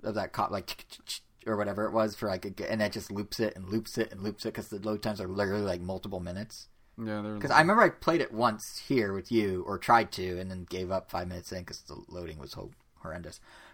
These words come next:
Speaker 1: But, uh, yeah, so, so the Wii, the Switch version fixes all that. Probably gonna be a solid game. The problem is the box. So a Redditor got hold of the box ahead of its April fourth release. By the time you're listening to this, it may already be out, depending on when you're listening. And,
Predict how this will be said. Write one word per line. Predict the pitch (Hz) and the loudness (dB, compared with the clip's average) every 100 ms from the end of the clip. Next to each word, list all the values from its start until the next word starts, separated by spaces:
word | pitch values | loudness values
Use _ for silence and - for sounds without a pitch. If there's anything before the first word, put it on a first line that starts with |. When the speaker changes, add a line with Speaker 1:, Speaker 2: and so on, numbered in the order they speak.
| - | 0
Speaker 1:
But, | 123 120 117 - | 6 8 8 6
uh, | 123 120 | 6 6
yeah, | 127 | 4
so, | 107 143 135 | 2 4 4
so | 135 147 | 2 0
the | 147 | 2
Wii, | 202 214 | 2 2
the | 165 | 2
Switch | 139 - 220 | 0 2 0
version | - 180 151 | 4 4 4
fixes | 131 139 - 117 | -2 -4 -2 2
all | 113 | 4
that. | 107 104 - - - - _ _ - | 4 2 -2 -10 -20 -20 _ _ 4
Probably | - 175 | 10 12
gonna | 170 | 12
be | 151 | 6
a | |
solid | - 127 113 | 6 6 6
game. | 104 101 - - | 2 -4 -8 -10
The | - 123 | -4 -4
problem | - - 196 190 160 139 120 _ - | 0 8 8 8 6 2 -2 _ 0
is | 120 117 107 - | 4 4 2 -4
the | 104 95 - | -4 -4 -4
box. | - 67 50 - - - - - _ - _ _ | 0 2 0 -4 -12 -12 -16 -20 _ -20 _ _
So | - 156 | 4 8
a | 151 | 10
Redditor | 165 185 208 196 196 180 | 10 10 8 6 4 4
got | 147 117 | 4 4
hold | 123 139 139 | 2 2 4
of | 113 113 | 2 0
the | 107 | -2
box | - 92 90 - - - - - | -2 -2 -4 -6 -14 -16 -18 -6
ahead | 107 123 | -2 0
of | 113 | 0
its | 110 | -2
April | 101 107 | -2 -2
fourth | 101 104 101 | 0 -2 -4
release. | 101 78 71 | -6 -6 -4
By | 110 | -4
the | 104 | 0
time | 147 | 2
you're | 180 170 131 | 4 2 2
listening | 151 117 | -2 -4
to | 98 | -4
this, | 90 | -6
it | 101 | -4
may | 101 | 0
already | 113 110 | 2 2
be | 107 - | 0 -4
out, | - - | -8 -12
depending | 107 - 98 92 | -14 -10 -10 -10
on | |
when | 92 | -10
you're | 92 | -10
listening. | 90 - 98 85 | -12 -12 -16 -12
And, | - 110 107 101 | -4 0 0 -2